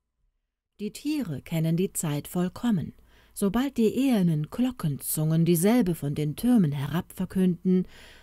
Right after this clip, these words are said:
dann sieht man von allen Richtungen die Vögel herbeikommen.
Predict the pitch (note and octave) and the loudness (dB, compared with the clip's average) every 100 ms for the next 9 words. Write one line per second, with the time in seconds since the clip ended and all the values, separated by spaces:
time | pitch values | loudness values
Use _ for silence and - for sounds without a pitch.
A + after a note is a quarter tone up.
0 | - B3+ C4+ A#3 G#3+ G#3 - G#3+ A3 A3 | -6 0 2 4 4 2 2 4 4 4
1 | A3 G#3 C#4+ D4 B3 E3+ D#3+ - - E3+ | 2 2 0 4 4 4 0 -4 -2 0
2 | F3 F3+ F#3+ A#3 - C#4+ G#3 C3+ C3 A#2 | 2 4 2 0 0 2 2 0 -6 -8
3 | C3+ C3 - D#3 F2+ | -8 -8 -10 -10 -10